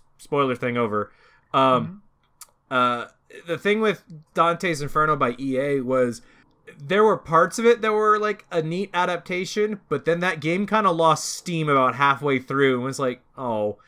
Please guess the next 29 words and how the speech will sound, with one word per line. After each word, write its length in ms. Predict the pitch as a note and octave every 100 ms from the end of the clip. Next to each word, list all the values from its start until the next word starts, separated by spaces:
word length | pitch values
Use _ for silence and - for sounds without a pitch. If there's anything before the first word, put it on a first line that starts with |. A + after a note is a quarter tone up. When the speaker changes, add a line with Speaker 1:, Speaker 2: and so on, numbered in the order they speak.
| _ -
Speaker 1:
'Cause, 140 | G3+
like, 180 | F#3+ F3+
each 180 | G#3 -
level 300 | F3+ F3 F#3+
was 100 | E3+
supposed 260 | - E3+ -
to 20 |
be 120 | E3
an 80 | C#3
adaptation 640 | C#3+ C#3+ - D3 C#3 D#3
of, 120 | C3
like, 200 | B2 A#2
each 160 | C#3+ B2+
Circle 360 | - C#3+ C#3 A2+
of 80 |
Hell. 420 | G2 B2+ D3+ G#3 _ _ _ _ D#3+
And 100 | D#3
they 60 |
were 100 | E3+
actually, 320 | G#3 G#3 - F3+
I, 100 | F#3
I 180 | F3 B3
thought 300 | - F#3+ D3+
they 100 | D#3+
were 140 | C3+ C3+
actually 280 | C3+ D3
pretty 260 | B2+ D3 A2
neat 300 | A2+ B2+ B2+ _
and 280 | A#2+ A2+ G2+